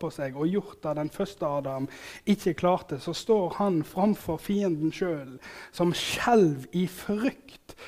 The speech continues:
for den levende Gud som vi får høre til, og Jesus forteller han, «Gi meg nøklene.» Og han får vunnet tilbake det mennesket hadde tapt, for å få gjenopprettet den posisjonen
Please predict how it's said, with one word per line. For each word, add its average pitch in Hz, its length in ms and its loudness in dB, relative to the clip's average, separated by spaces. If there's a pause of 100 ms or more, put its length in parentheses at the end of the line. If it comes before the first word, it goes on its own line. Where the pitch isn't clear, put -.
(160)
for 175 240 2
den 165 320 4
levende 185 560 6
Gud 175 320 -2
som 165 160 2
vi 180 160 4
får 156 220 -4
høre 160 260 0
til, 156 340 0
og 165 220 2
Jesus 185 580 2
forteller 165 540 2
han, 143 160 0
«Gi 160 560 2 (320)
meg 143 560 -2 (320)
nøklene.» 123 840 -10 (1300)
Og 156 60 -2
han 165 100 2
får 180 320 0
vunnet 196 420 2
tilbake 185 560 0
det 156 140 -2
mennesket 165 460 -2
hadde 135 180 -10
tapt, - 400 -6
for 156 220 2
å 156 60 -2
få 160 200 0
gjenopprettet 170 880 0
den 175 160 0
posisjonen 139 800 -6